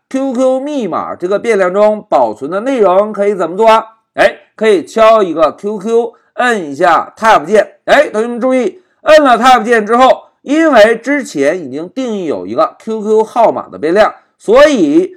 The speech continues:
ipython 的 shell 会告诉我们，大哥，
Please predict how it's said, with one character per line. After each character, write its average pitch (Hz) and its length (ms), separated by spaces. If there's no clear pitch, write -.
ipython 254 680
的 147 140
shell 190 340
会 208 160
告 220 220
诉 151 140
我 120 60
们， 180 400
大 226 160
哥， 240 300